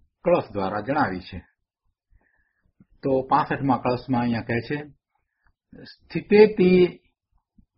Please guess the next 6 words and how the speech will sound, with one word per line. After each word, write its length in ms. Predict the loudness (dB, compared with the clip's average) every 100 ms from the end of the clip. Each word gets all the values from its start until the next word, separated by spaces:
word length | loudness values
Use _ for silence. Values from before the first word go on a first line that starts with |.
| -8
જીવસ્ય 680 | 0 2 2 0 -2 -2 0 0 -4 _ _ -8
નિરંતરાયા 1160 | -2 0 0 0 0 0 2 2 2 -4 -6 -16 _ _ _ _ _ _ _ _ -10
સ્વભાવભૂતા 1200 | -8 -2 2 4 4 2 0 0 0 0 -2 -10 _ _ -6
પરિણામ 460 | -2 2 2 2 -2
શક્તિ 800 | -8 -10 _ -8 -6 -8 -10 -12 _ _ _ _ _ _ _ _ _ -8
તસ્યા 720 | -6 -4 -2 2 2 0 -4